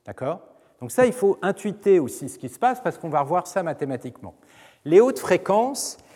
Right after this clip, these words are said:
c'est la quantité de variation très brutale que j'ai dans ma fonction. Mais, si j'ai une fonction qui maintenant a une discontinuité, ben, quand je vais faire l'intégrale, eh bien, là où j'ai une oscillation qui va rencontrer la discontinuité,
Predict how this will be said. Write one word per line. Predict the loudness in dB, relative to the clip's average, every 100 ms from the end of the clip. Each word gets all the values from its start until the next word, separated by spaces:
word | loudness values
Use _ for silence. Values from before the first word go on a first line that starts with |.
| _
c'est | -10 0 4
la | 4
quantité | 2 -4 -4 -4 0
de | 2
variation | 2 2 0 -2 -6
très | -2 0
brutale | 2 0 0 0 -2
que | -8
j'ai | -8
dans | -8
ma | -8 -10
fonction. | -12 -16 -20 _ _ _ _ _ _ _ _ _ _ _ _ -10
Mais, | -4 -4 -4 -12 _ _ _ _ _ _ _ _ _ _ -10
si | -4 -2
j'ai | 0
une | -2
fonction | -2 -6 -6 -10
qui | -8 -8
maintenant | -8 -6 -8 -8 -8
a |
une | -8 -6
discontinuité, | -8 -8 -10 -8 -10 -10 -12 -16 -18 _ _ _ _ _ _ _ _ _ _ _ _ _
ben, | -12
quand | -6 -6
je | -2
vais | -2
faire | 0 -2
l'intégrale, | -2 -6 -6 -4 -2 -4 -8 -10 -20 _ _ _ _
eh | -10
bien, | -6 -6 -4
là | 0 2
où | 2
j'ai | -2
une | -2 -4
oscillation | -6 -4 -2 -2 -6 -8 -8
qui | -12 -10
va | -6
rencontrer | 0 0 -2 -8 -8
la | -10
discontinuité, | -10 -16 -18 -14 -12 -10 -6 -6 -6